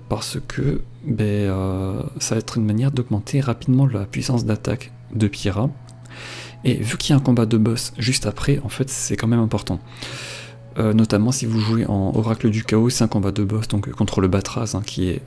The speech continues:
assez hardcore. Et donc c'est important, voilà, il est un petit peu caché, et, euh,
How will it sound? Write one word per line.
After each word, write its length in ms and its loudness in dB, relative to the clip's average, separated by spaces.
assez 380 0
hardcore. 680 0
Et 60 2
donc 180 4
c'est 160 0
important, 360 0
voilà, 240 4
il 180 2
est 20 2
un 80 4
petit 140 -4
peu 120 -4
caché, 520 2
et, 160 4
euh, 400 0